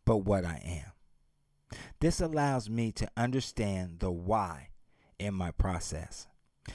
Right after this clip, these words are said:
and to accept the blessings received to say, "If I only knew then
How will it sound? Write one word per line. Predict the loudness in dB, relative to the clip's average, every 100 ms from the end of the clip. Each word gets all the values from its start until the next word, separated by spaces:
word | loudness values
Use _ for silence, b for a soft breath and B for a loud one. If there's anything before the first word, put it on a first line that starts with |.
| -10
and | -4 -4
to | -2 -2
accept | -4 -6 2 2 2 -2
the | -6
blessings | 0 2 2 0 -4 -4 -6
received | -6 -2 0 2 0 -4 -10 -14 b b
to | -6 -4
say, | 2 2 2 -2 -14 B B B
"If | -4 0 0
I | 0
only | 0 2 2
knew | 0 0
then | 0 0 -2